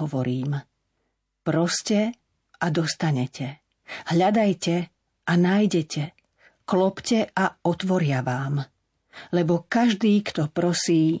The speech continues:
dostane. A kto hľadá, nájde. A kto klope, tomu otvoria. Ak niekoho z vás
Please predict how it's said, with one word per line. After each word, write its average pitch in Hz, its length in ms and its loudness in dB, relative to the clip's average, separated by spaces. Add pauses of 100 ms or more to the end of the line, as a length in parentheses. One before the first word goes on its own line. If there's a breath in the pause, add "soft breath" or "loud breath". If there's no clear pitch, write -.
(220)
dostane. 139 720 -2 (400 loud breath)
A 165 80 -2
kto 185 240 0
hľadá, 190 640 2
nájde. 175 640 0 (400 soft breath)
A 156 80 0
kto - 240 -2
klope, 202 600 0 (420)
tomu 226 320 4
otvoria. 156 640 -2 (1400 loud breath)
Ak 190 160 2
niekoho 226 480 4
z 185 160 2
vás 196 480 0